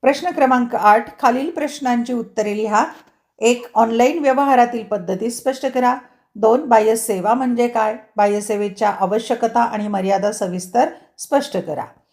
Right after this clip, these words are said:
आपण आता याचं सविस्तर उत्तर पाहूया. एक, ऑनलाइन व्यवहारातील पद्धती स्पष्ट करा. उत्तर, ऑनलाइन व्यवहाराचे मुख्यतः तीन टप्पे असतात,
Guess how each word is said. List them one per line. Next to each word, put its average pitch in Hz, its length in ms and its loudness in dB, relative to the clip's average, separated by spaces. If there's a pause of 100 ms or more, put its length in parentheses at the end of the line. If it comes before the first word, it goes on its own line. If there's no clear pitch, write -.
(260)
आपण 202 240 -2
आता 208 220 0
याचं 208 200 -4
सविस्तर 202 480 -4
उत्तर 196 300 -4
पाहूया. 180 480 -2 (1900)
एक, 240 320 4
ऑनलाइन 269 480 2
व्यवहारातील 269 640 2
पद्धती 233 500 -2
स्पष्ट 226 400 -4
करा. 156 260 -6 (400)
उत्तर, 240 320 0 (120)
ऑनलाइन 262 420 4
व्यवहाराचे 269 500 2
मुख्यतः 254 560 0
तीन 285 360 -4
टप्पे 233 300 -2
असतात, 170 400 -4